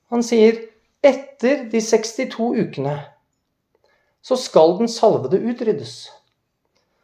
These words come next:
og intet ha. Byen og helligdommen skal bli ødelagt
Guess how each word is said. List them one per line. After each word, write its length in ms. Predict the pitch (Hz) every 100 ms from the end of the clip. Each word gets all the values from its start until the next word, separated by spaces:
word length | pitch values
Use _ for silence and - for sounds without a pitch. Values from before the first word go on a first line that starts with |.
| _
og 240 | 147 147 277
intet 560 | 277 147 - 254 - -
ha. 120 | 254 - - - _ _ _ _ _ _ _ _ _ - - - _
Byen 640 | 143 175 202 208 269 320 262 - _ - -
og 140 | 208 220
helligdommen 560 | 240 156 147 160 214 233
skal 180 | 226 220
bli 140 | 240
ødelagt 800 | 247 220 147 143 254 - -